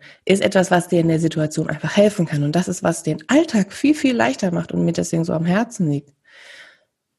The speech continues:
Ja, du kannst dich da auch mit kleinen Dingen vorbereiten, damit dieses Ausmaß oder wenn du entscheidest, ich will da jetzt wieder austreten, auch funktionieren kann.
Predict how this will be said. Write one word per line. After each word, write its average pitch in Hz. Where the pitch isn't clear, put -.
Ja, 170
du 175
kannst 190
dich 202
da 185
auch 185
mit 170
kleinen 185
Dingen 180
vorbereiten, 175
damit 165
dieses 156
Ausmaß 170
oder 143
wenn 147
du 147
entscheidest, 170
ich -
will 175
da 165
jetzt 156
wieder -
austreten, 185
auch 165
funktionieren 175
kann. 139